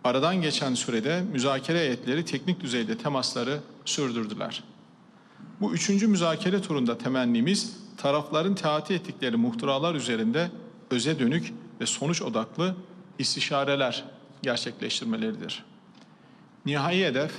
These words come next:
elbette ki barışa giden yolu inşa edecek bir ateşkestir. Ev sahibi olarak rolümüz iki tarafın da kendisini güven içinde hissedeceği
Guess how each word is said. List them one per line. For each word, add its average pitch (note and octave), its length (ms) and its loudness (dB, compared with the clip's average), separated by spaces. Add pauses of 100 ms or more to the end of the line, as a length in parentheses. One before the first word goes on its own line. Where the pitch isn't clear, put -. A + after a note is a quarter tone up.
(600)
elbette D3 420 0
ki A2+ 160 -4
barışa B2 320 0
giden A#2 220 0
yolu A#2 340 0
inşa C3 320 0
edecek A2 420 -4 (160)
bir C3 320 -2 (460)
ateşkestir. - 800 -4 (1800)
Ev G3 140 4
sahibi G#3 400 2
olarak D3+ 500 2
rolümüz C#3+ 580 2 (380)
iki D3 200 0
tarafın D3+ 420 0
da B2 80 2
kendisini C#3+ 600 -2
güven D#3 220 0
içinde C3 320 -2
hissedeceği C3+ 680 0